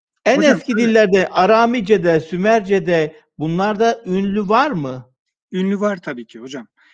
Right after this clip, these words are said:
Speaker 2: Şimdi şöyle söyleyeyim. Arapçada bu Semitik dillerde diyelim. Seyit-, Semitik dillerde yani Arapça, İbranice, Süryanice vesaire. Bugün tabii Osmanlıca dediğimiz Osmanlıca bir dil değil. Osmanlı Türkçesidir. Sadece alfabesi Arapçadır. Bu anlamda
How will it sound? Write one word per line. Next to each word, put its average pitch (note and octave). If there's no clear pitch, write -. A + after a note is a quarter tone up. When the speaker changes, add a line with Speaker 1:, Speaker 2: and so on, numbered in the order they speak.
Speaker 2:
Şimdi G3+
şöyle A3+
söyleyeyim. C#3+
Arapçada E3
bu F3
Semitik F#3+
dillerde F3
diyelim. B2+
Seyit-, A3+
Semitik A3
dillerde D#3+
yani E3
Arapça, F3+
İbranice, F3+
Süryanice F3
vesaire. E3+
Bugün F#3
tabii E3+
Osmanlıca F3
dediğimiz F3+
Osmanlıca F3
bir E3
dil F3+
değil. F#3+
Osmanlı F#3+
Türkçesidir. D#3+
Sadece F3+
alfabesi E3
Arapçadır. C#3
Bu G#3
anlamda A3